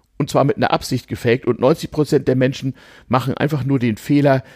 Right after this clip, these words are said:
ihr Weltbild ausschließlich aus dem zu beziehen, was sie selbst mit eigenen Augen sehen.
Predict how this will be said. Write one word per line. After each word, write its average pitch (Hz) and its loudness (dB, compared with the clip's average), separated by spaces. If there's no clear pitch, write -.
ihr 117 2
Weltbild 131 2
ausschließlich 131 0
aus - -2
dem 131 2
zu 135 -6
beziehen, 120 -6
was 110 0
sie 117 -8
selbst 113 -2
mit 113 -6
eigenen 107 0
Augen 107 -4
sehen. 95 -4